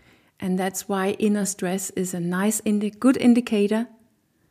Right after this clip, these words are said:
and it's, and is inevitable when we want to realign ourselves inside and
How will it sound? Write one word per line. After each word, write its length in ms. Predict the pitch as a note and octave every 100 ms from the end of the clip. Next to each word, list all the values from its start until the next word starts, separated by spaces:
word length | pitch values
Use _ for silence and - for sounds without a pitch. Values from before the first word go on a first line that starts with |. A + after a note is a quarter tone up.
| _ _ _ _ _ -
and 160 | F3+
it's, 220 | F3+ F3+ -
and 200 | F#3+ F#3
is 240 | A3 B3 B3
inevitable 720 | G#3 G3 G#3 G#3+ G3+ A#3 C4 - _ _ _ _ _ _ _ _ _ -
when 500 | F3+ F#3+ G3 A3 A3 _ -
we 120 | F#3+
want 320 | F3 G#3+ B3
to 140 | A#3+ A3+
realign 640 | A3 A3+ G3 F3+ F3+ F#3
ourselves 520 | F3 E3+ - F3+ E3
inside 600 | - F3 F3+ E3+ D#3+ D#3+ - _ _ _ _ _ _ - -
and 480 | - F3 E3 E3 -